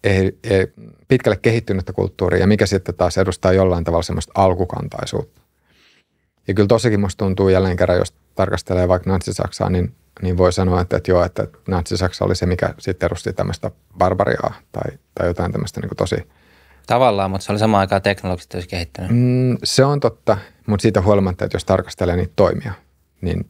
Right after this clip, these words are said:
Speaker 1: niin voi sanoa, että, että kyllä, kyllä tässä niinku, mä veikkaisin, että suurin osa ihminen, ihmisistä enemmän sanoisi, että, että Natsi-Saksa toimi enemmän barbaarisemmin kuin si-, nimenomaan jos miettii tavallaan sitä, että, että miten, miten systemaattisesti ihan tuhottiin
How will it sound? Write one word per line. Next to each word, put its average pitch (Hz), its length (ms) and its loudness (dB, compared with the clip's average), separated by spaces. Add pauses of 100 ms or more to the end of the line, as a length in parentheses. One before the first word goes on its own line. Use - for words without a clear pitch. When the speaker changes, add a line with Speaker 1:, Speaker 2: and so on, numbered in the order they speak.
Speaker 1:
niin 87 140 0
voi 87 160 4
sanoa, 87 240 0
että, 92 140 -4
että - 120 -6
kyllä, 87 260 0 (460)
kyllä 98 160 0
tässä 98 260 2
niinku, 92 320 0 (200)
mä 95 100 -2
veikkaisin, 95 360 2
että 95 100 -4
suurin 120 280 4
osa 92 180 0
ihminen, 92 400 0 (380)
ihmisistä 95 500 2
enemmän 92 240 0
sanoisi, 95 320 0
että, 90 280 -4 (560)
että 82 360 -4 (180)
Natsi-Saksa 95 720 0 (640)
toimi 92 300 2
enemmän 87 440 2
barbaarisemmin 90 760 2
kuin 101 180 -2
si-, - 100 -4
nimenomaan 98 400 4
jos 87 120 -2
miettii 90 280 -2
tavallaan 87 380 2
sitä, 90 300 2
että, 87 140 -2
että 87 100 -4
miten, 87 240 0
miten 92 280 4
systemaattisesti 92 920 0
ihan 92 340 0
tuhottiin 101 600 -2